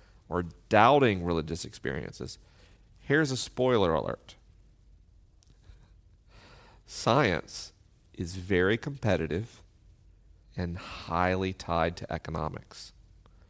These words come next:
There's an incentive in science to only publish positive results. Nobody gets more funding, even though it's important, for finding a negative result.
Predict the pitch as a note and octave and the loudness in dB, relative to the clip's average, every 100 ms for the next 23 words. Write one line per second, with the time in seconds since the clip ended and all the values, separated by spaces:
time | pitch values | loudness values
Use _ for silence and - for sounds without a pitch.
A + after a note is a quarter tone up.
0 | - - F2+ F2+ E2+ - F#2+ F#2+ B2 C#3+ | -18 -10 -8 -6 -8 -6 -6 -4 -6 -4
1 | - F2+ E2+ - - - E2+ F2 E2+ - | -2 0 0 -4 -8 -10 -6 -6 -6 -4
2 | F2+ F2 E2+ - - - _ - - F2+ | -2 -2 -4 -6 -20 -20 _ -14 -2 2
3 | F#2+ G#2 G2+ G#2 A2 - - G#2+ G2+ F2 | 2 2 0 0 -4 -16 -8 0 2 2
4 | - - - - - - - E2+ F2+ G2 | 0 -8 -12 -16 -20 -20 -12 -2 2 4
5 | G#2+ A#2+ B2 B2+ B2+ C3+ B2+ C#3+ C#3+ C3+ | 6 8 8 8 6 2 0 0 0 0
6 | F3 F3 C#3+ G#2+ G#2 G#2+ G#2+ - _ G#2+ | 0 2 4 4 2 -2 -10 -18 _ -4
7 | G#2+ G#2+ G#2+ A2+ G#2+ - E3 F#3 G2+ F#2 | 0 0 0 -2 -6 0 2 2 -2 -10
8 | - - - - G2+ - G#2 G2+ G2 F#2+ | -12 -20 -20 -10 -4 2 2 4 2 0
9 | G2 G2+ G#2 A2 A2+ F#2 G2 F2+ G2+ C#2+ | 2 2 4 2 -2 -4 -4 2 2 2
10 | - | -6